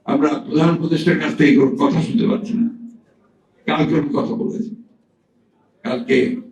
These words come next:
জাতির উদ্দেশ্যে তিনি একটা ভাষণ দিয়েছেন। সেই ভাষণের মূল কথাগুলোর কয়েকটা আমি আপনাদেরকে একটু শোনাই। তিনি বলেছেন, "Timing of polls a political decision।"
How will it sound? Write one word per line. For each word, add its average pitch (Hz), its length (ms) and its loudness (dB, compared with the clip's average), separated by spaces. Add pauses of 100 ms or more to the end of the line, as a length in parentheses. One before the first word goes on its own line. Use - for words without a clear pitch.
জাতির 123 280 2
উদ্দেশ্যে - 380 0
তিনি 123 280 2
একটা - 200 2
ভাষণ 117 220 0
দিয়েছেন। - 400 2 (800)
সেই - 180 -4
ভাষণের 131 480 0 (560)
মূল 220 380 8
কথাগুলোর 180 560 6
কয়েকটা 170 500 2
আমি 294 140 2
আপনাদেরকে 226 420 -2
একটু - 120 -10
শোনাই। - 380 -2 (960)
তিনি 175 360 6
বলেছেন, 170 520 4 (720)
"Timing 214 380 6
of 196 320 6
polls - 600 4
a - 160 -2
political 147 400 2
decision।" - 400 0